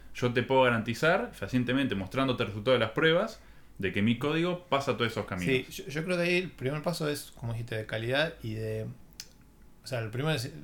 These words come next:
Speaker 2: ahí a, aclarar es, "Pero entonces vos me estás diciendo que el producto no va a tener bugs".
Speaker 1: No,
Speaker 2: No,
Speaker 1: no,
Speaker 2: no, no
Speaker 1: no,
Speaker 2: estamos
Speaker 1: no.
Speaker 2: diciendo eso.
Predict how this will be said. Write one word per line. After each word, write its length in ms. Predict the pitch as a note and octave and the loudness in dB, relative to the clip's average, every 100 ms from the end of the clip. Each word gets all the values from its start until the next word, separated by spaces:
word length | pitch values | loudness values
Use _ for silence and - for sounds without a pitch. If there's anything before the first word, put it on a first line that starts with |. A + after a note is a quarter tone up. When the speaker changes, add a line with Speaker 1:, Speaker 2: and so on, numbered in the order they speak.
| A#2+ | -8
Speaker 2:
ahí 300 | A2 G#2+ B2 | -6 -4 0
a, 300 | C3 B2+ - | 2 2 0
aclarar 400 | A2+ A#2 B2 D#3 | -4 -2 0 0
es, 200 | C3 A2+ - - - - - | 0 -4 -10 -20 -20 -20 -10
"Pero 120 | A#2+ | -6
entonces 200 | A#2+ D#3 | -2 0
vos 100 | D3+ | -2
me 120 | C#3 | -2
estás 140 | B2+ C#3 | -2 -4
diciendo 280 | B2+ C#3 B2 | -4 -6 -4
que 100 | A#2 | -4
el 200 | A2+ A2 | -4 -6
producto 460 | G#2+ B2 D3 B2+ | -4 -4 -2 -4
no 120 | A#2+ | -2
va 100 | C#3+ | -2
a 60 | C3+ | -2
tener 240 | B2+ B2 | -2 -2
bugs". 480 | A2+ C#3 D#3+ D#3 - - - - - - - | 2 2 2 -4 -14 -18 -20 -20 -20 -20 -8
Speaker 1:
No, 160 | G#2 G#2 | 0 4
Speaker 2:
No, 0 | |
Speaker 1:
no, 320 | C#3+ A#2+ A2 | 4 4 -2
Speaker 2:
no, 80 | - | -6
no 60 | F2+ | -4
Speaker 1:
no, 100 | C3 | -2
Speaker 2:
estamos 280 | - F3 D#3 | 2 4 4
Speaker 1:
no. 40 | |
Speaker 2:
diciendo 340 | C3+ C3 B2+ | 2 -2 -2
eso. 240 | A#2 A#2 | -2 -4